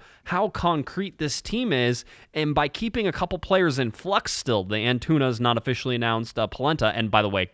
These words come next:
guaranteed they announced Antuna on Tuesday, and we, everybody's like, "Why were you guys complaining for so long about it?"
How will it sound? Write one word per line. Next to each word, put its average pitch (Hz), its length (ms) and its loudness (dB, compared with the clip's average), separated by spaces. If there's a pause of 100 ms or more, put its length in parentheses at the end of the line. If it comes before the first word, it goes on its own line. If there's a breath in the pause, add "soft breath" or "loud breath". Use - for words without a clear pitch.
guaranteed 117 480 2
they 92 120 0
announced 90 380 -6
Antuna 95 300 -4
on 87 160 -6
Tuesday, 92 400 -4
and 85 160 -8
we, 95 200 -6
everybody's 107 400 -6
like, 107 120 -4
"Why 120 180 2
were 123 180 -2
you 117 80 -4
guys 123 200 -4
complaining 113 400 -4
for 95 100 -10
so 90 160 -6
long 87 200 -6
about 87 220 -6
it?" - 120 -8